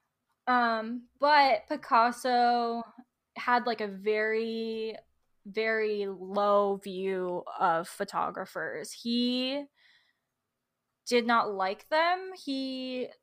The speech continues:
thought that they were inferior to painters, and he said, like,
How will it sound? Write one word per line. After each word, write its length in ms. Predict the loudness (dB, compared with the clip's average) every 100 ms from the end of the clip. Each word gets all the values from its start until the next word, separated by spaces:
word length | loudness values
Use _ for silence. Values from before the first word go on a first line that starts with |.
| _
thought 480 | 2 4 4 2 -2 _ _ _ _ -2
that 280 | 0 2
they 140 | 0 0
were 320 | 2 0 -2 -6
inferior 1080 | -8 -8 -14 -10 -4 0 0 2 2 0 -2 -12 _ _
to 800 | -12 -8 -6 -4 -6 -6 -8 -10 -12
painters, 800 | -10 -4 -2 -2 -4 -10 -14 -18 _ _ -8
and 580 | -4 -4 -4 -6 -8 -12
he 200 | -12 -8
said, 380 | -2 -2 -2
like, 320 | -4 -6 -8